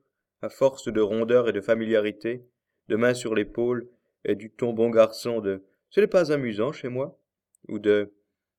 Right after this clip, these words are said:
Je suis très honoré que vous soyez venu », de dissiper chez tous la gêne, la terreur respectueuse qui n'existait pas au degré qu'il le supposait. À quelques pas de lui,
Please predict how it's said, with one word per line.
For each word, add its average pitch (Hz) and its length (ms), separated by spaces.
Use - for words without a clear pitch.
Je 139 120
suis 165 220
très 190 280
honoré 147 280
que 139 100
vous 123 100
soyez 117 260
venu », 98 340
de 110 100
dissiper 123 600
chez 117 260
tous - 480
la 104 160
gêne, 107 360
la 101 120
terreur 113 380
respectueuse 113 720
qui - 120
n'existait 110 480
pas 107 260
au 104 80
degré 104 420
qu'il 101 260
le 101 100
supposait. 95 640
À - 80
quelques 165 240
pas 151 120
de 127 80
lui, 160 260